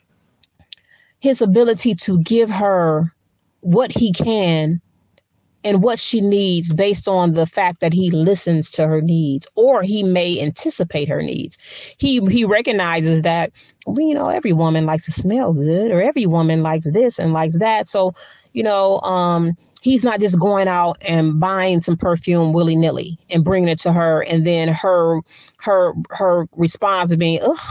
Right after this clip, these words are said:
I don't like that." You know what I'm saying? Now, most people will say, "Well, at least he tried," so on and so forth. But see, it's not enough to try when you're with someone that you love, because, uh, if, if you are really into that person and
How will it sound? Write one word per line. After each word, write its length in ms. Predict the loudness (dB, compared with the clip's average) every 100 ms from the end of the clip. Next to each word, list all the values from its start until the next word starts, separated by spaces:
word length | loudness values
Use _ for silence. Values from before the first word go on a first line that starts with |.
| -6
I 120 | -2
don't 160 | 0
like 220 | 0 -4 -6
that." 240 | -8 -8
You 140 | -6 -2
know 80 | 0
what 80 |
I'm 100 | 0
saying? 280 | -2 -2 -2
Now, 140 | -2 0
most 240 | 0 -2
people 200 | -4 -4
will 60 | -2
say, 160 | 0
"Well, 160 | 2 2
at 60 |
least 200 | 2 0
he 100 | 0
tried," 560 | -4 -2 0 0 -2 -2
so 100 | 0
on 120 | 0
and 100 | 0
so 220 | 0 -2
forth. 300 | 0 0 -2 -4 -18 -10
But 100 | -8
see, 180 | -4 -4 -2
it's 100 | -2
not 220 | -2 -2
enough 360 | 2 2 2 0
to 100 | -6
try 480 | -2 0 0 0 0
when 200 | 2 4
you're 140 | 4
with 300 | 4 4 0
someone 520 | -2 0 2 2 0
that 200 | 0 -2
you 120 | -2 0
love, 640 | 2 2 -2 -6 -14 -20 _ -20 -18 -8
because, 680 | -2 2 4 4 2 0 -6 _ _ _ -20 _ _ _ -12
uh, 120 | -12 -10 -6
if, 440 | -2 0 -2 -8 -10 -10 _ _ _ _ _
if 140 | 0 2
you 260 | 4 4
are 120 | 4 4
really 360 | 2 2 -2
into 360 | -4 -4 -2 -2
that 240 | -2 -2
person 640 | -2 0 0 0 0 0 -2 _ _ _ -6
and 640 | -2 0 0 0 0 0